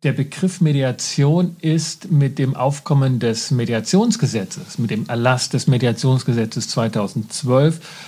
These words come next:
zu einem Rechtsbegriff geworden. Und wo Rechtsbegriffe existieren, braucht es Juristenantworten oder zumindest juristische Antworten, um nicht andere Professionen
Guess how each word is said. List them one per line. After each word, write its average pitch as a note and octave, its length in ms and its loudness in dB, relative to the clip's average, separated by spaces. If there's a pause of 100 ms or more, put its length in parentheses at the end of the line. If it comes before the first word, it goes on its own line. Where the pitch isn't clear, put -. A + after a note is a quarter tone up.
(140)
zu - 160 -2
einem C#3+ 320 6
Rechtsbegriff C3+ 840 0
geworden. A#2 480 0
Und C#3 160 2
wo A#2+ 120 0
Rechtsbegriffe B2 760 -4
existieren, D3 600 0
braucht B2 360 -2
es C3 200 -4
Juristenantworten D3 1080 0 (160)
oder A#2+ 220 -4
zumindest C3+ 560 0
juristische B2+ 720 0
Antworten, A2+ 560 0
um B2 220 -2
nicht B2 300 -6 (640)
andere A#2+ 340 0
Professionen A#2+ 1160 -2